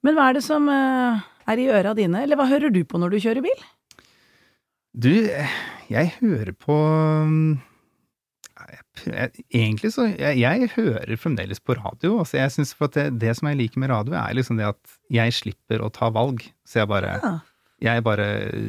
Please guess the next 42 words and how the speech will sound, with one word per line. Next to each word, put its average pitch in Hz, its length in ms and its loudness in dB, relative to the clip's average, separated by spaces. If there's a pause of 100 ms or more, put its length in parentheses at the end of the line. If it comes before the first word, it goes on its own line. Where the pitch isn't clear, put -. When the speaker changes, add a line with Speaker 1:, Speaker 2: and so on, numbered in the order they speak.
(480)
Speaker 2:
lytter, 110 420 -4
på - 140 -8
en 92 80 -4
måte. 143 240 -4 (100)
Speaker 1:
Mm. 196 160 -2 (300)
Speaker 2:
Så - 160 2 (800)
det, - 140 -6
det 113 160 0
kan 123 180 -4
være 101 300 -6
alt - 360 -12
mulig, 101 460 -4
men, 101 180 -2
eh, 101 800 -4 (160)
også 143 240 -2 (240)
noen 135 340 2
ganger 117 140 -2
når 139 80 0
jeg 117 80 -2
er - 80 -8
på 147 80 -2
langtur, 147 560 -2
det 131 80 0
er 120 100 -2
først 120 160 -4
da 104 220 0
jeg 117 100 -2
tar 101 240 -4
frem 101 240 -6
liksom, 104 380 -6
eh, 98 180 -8
lydboken 104 880 -2
Speaker 1:
Ja. 104 160 2
Speaker 2:
med 101 220 2
Audible 98 720 -4
og, 110 160 -6 (500)
og 107 140 0
sånn, 120 100 4
hvor 101 140 4
jeg - 80 -10
prøver 101 400 0
å 101 80 0